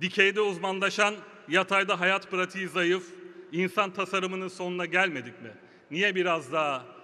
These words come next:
çeşitlenmeyelim? Sizler yaşantınız boyunca daha önce hiç uğraşılmamış konularla uğraşacaksınız. Şimdi cesaret zamanı. Emin olun ki şu an kimse size eski bilgilerle tam olarak yön verecek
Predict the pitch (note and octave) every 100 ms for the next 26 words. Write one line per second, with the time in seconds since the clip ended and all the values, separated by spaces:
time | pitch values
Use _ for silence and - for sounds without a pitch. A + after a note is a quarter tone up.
0 | - - F3+ - B2 C3 A#2+ A2 G#2+ G2+
1 | F#2+ - - - - - - - F#3+ F#3
2 | G#3+ G3 F#3 G3+ G3 G3+ A3 G3+ F#3 F3+
3 | D3+ F3+ G#3 F#3 - - E3+ G#3 F#3+ F#3
4 | F#3 F#3 A3+ F#3+ F3 F3+ G3 F3 D#3+ F3
5 | F3 E3 E3 E3 D3+ C#3 C3+ - C#3 C3
6 | D3 F3 F#3 - - - - - G#3 F3+
7 | F3+ G3 F#3 - - - E3 F3 D#3+ D#3
8 | - C#3 B2+ A#2 G#2 - - - - -
9 | F3+ A#3 A3 F#3 D3+ F#3 G3 A3 - F#3+
10 | F#3 F#3 A3 G#3 E3 - D3+ F#3 G3 -
11 | - - E3 F3+ - A3 F#3 F3 F3+ F#3
12 | F3+ F3+ G3+ F#3 E3 F3 F3 F3 E3+ E3
13 | E3 F3